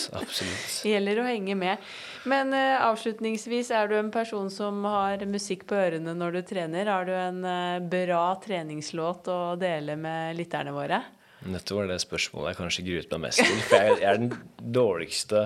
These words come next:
Speaker 1: personen å sp-, stille dette spørsmålet til, eh, fordi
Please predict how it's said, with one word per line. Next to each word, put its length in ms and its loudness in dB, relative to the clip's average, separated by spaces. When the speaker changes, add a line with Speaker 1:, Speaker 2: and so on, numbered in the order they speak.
Speaker 1:
personen 400 0
å 80 0
sp-, 240 -2
stille 320 -4
dette 160 -6
spørsmålet 500 -4
til, 200 0
eh, 800 0
fordi 640 -4